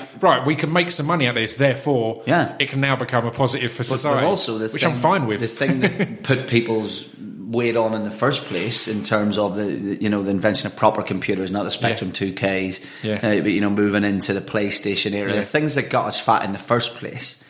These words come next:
Speaker 1: are the same things, like this here watch I'm wearing now is the same thing that's getting me fit.
Speaker 2: Yeah.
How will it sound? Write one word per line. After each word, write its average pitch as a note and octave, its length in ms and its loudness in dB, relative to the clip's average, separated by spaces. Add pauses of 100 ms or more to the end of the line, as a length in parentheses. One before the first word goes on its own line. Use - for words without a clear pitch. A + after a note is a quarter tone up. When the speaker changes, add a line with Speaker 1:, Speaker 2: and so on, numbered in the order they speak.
(380)
Speaker 1:
are A2 120 0
the G#2+ 100 -6
same B2 480 2
things, G#2+ 540 0
like - 480 -4
this A2 240 2
here G#2+ 260 0
watch G2+ 400 0
I'm G2+ 120 -4
wearing G#2 240 -4
now G#2+ 180 0
is G#2+ 140 -2
the G#2 60 -2
same B2 240 2
thing A#2 180 -2
that's G#2+ 140 0
getting G#2 240 -4
me G2+ 120 -10
fit. - 480 -6
Speaker 2:
Yeah. A2 220 -2